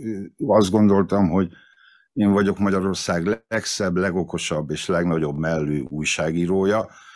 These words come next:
Ö, de er-, erre később jössz rá, amikor már nem vagy az, hogy ez, ez, ez milyen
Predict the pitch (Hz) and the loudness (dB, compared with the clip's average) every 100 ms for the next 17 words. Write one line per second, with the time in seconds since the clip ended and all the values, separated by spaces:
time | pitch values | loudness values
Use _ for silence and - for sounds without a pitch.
0 | - - _ - 113 120 120 107 _ _ | -20 -20 _ -4 -2 -2 -4 -8 _ _
1 | _ _ _ _ _ _ _ 165 165 - | _ _ _ _ _ _ _ -2 -2 -2
2 | 170 165 165 165 160 214 220 - 175 135 | -4 -4 -4 -4 -2 0 0 0 -2 0
3 | 143 131 143 147 160 151 127 151 135 143 | -2 0 0 0 0 -2 -2 -2 0 0
4 | 160 170 143 123 139 143 - 127 117 92 | 2 2 0 0 0 0 -2 -2 -2 -4
5 | 120 107 - 120 117 113 117 113 127 135 | -4 -4 -4 -4 -4 -4 -6 -2 0 0
6 | 120 | 0